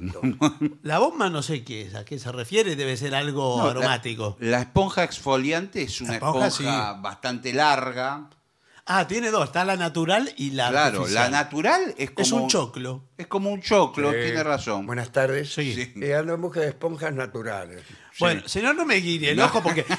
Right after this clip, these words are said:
Speaker 3: ya vengo de un albergue que el señor me estaba guiñando el ojo <laughs> toda la noche.
Speaker 2: Lo que pasa es que la esponja natural que tenemos acá es la que tiene forma de choclo.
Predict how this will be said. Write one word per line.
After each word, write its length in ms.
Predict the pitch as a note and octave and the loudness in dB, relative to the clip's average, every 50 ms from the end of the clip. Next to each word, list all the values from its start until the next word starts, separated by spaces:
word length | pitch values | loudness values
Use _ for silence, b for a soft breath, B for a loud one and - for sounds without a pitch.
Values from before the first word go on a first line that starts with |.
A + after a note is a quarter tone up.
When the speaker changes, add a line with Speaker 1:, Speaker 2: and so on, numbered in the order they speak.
| - - - | -2 -4 -6
Speaker 3:
ya 120 | - - - F#3 | -6 -6 -2 0
vengo 340 | G#3+ D4 D4+ C#4 C4+ B3+ A3 | 0 0 4 4 4 4 6
de 100 | A#3 A#3+ | 4 2
un 140 | A#3+ A3+ | 4 4
albergue 520 | A3 A3 A3 A#3 C#4 D#4 D#4 C#4+ C4+ A#3+ F3+ | 4 4 6 6 6 6 6 6 4 2 2
que 80 | F3 | 2
el 120 | F#3 F3+ F3 | 0 2 2
señor 280 | G3 F#3+ G3 A#3+ B3 | 2 2 2 2 0
me 60 | G#3+ G3+ | 0 0
estaba 300 | - - G#3+ G#3 G3+ G3 | 2 4 4 4 4 2
guiñando 460 | F3 F3+ F#3 F#3 G3+ G#3+ G3+ G3+ G3 | 0 -2 -2 0 0 0 2 2 2
el 100 | F#3 G3 | 2 4
ojo 340 | G#3+ G3+ - F3 F3 E3+ C#3+ | 4 4 2 2 0 0 0
<laughs> 380 | G#2+ F#2+ F2 - - - - - | 0 -2 -2 -4 -10 -18 -6 2
toda 240 | - G3 A3+ G#3 G#3 | 4 6 6 6 6
la 160 | G3+ F3+ F#3+ | 4 4 2
noche. 440 | F#3 E3+ E3 C#3+ C#3+ - - - C3+ | 2 0 -2 -2 -4 -4 -6 -2 0
Speaker 2:
Lo 100 | G#2 G#2 | 0 2
que 120 | A2+ B2+ B2 | 2 2 2
pasa 240 | G3+ G#3+ G#3 - | 2 2 2 2
es 80 | G#3+ F3+ | 0 0
que 40 | D3 | 0
la 80 | C3+ C3 | 0 -2
esponja 360 | B2+ - D#3 C#3 - C#3 B2+ | -2 -4 -6 -4 -2 -2 -2
natural 340 | B2 B2 A2 B2 C3 C#3+ D3+ C3+ | -2 -4 -6 -6 -6 -4 -4 -4
que 80 | B2 | -4
tenemos 320 | B2 C3 C3+ B2+ B2 A2 B2+ | -2 -2 -2 -2 -2 -4 -4
acá 200 | C3 B2+ - B3 | -6 -4 -4 -4
es 40 | C4 | -2
la 80 | D#3+ | -2
que 100 | B2+ A#2+ | -2 -2
tiene 200 | G#2 A#2+ A2+ A2+ | -4 -4 -6 -6
forma 280 | A2 A#2 A2+ A2 G#2+ G#2+ | -6 -6 -6 -4 -2 -2
de 80 | A2 G#2+ | -2 0
choclo. 560 | - F3 D3 A2+ - - E2 D#2 C#2+ - | 0 0 0 0 -2 -6 -10 -10 -10 -14